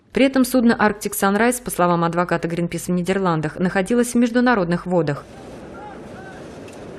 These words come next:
Экологи пытались забраться на платформу с небольшого катера, однако им помешали российские спецслужбы.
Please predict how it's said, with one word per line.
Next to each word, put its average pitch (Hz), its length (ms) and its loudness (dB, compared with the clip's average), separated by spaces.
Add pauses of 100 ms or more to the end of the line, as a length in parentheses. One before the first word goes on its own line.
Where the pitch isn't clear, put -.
(600)
Экологи 220 440 2
пытались 190 400 0
забраться 185 440 2
на 165 120 -2
платформу 247 500 2
с - 60 -8
небольшого 180 440 0
катера, 156 540 -2
однако 202 400 2
им 247 80 2
помешали 190 580 2
российские 185 500 -2
спецслужбы. 151 680 -4